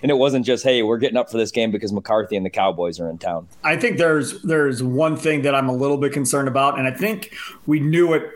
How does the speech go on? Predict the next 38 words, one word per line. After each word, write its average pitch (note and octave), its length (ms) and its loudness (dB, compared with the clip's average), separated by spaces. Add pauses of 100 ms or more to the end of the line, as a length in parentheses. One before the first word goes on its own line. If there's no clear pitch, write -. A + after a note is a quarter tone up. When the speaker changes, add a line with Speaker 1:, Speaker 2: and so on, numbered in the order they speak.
(160)
Speaker 2:
when C#3 300 0
the C3+ 160 0
injury B2+ 400 0
happened, A#2+ 640 -2 (220)
is C3 320 -4
where D#3 340 2
are D#3+ 140 2
they C#3+ 140 2
gonna C#3 140 -2
get B2+ 180 -8
pass B2 320 -2
rush G2+ 160 -4
from? G2 340 -8
Like, A#2+ 220 -4
where C3+ 380 2
is C3+ 100 0
it C3+ 120 0
coming B2+ 280 0
from? A#2 160 -4
I B2 60 -2
mean, B2 100 -4
Kenny D#3+ 200 2
Clark C#3 300 0
got C3 180 2
home, B2+ 240 2
and B2 80 0
that B2 120 0
was B2 100 -4
fine, A#2+ 340 -2
but, B2 120 -2
I - 60 -18 (280)
mean, E3+ 160 -2
you, D#3 160 0
you F#3+ 280 4
have F3+ 440 0
to D#3+ 80 0
be C#3 240 4
able B2+ 400 0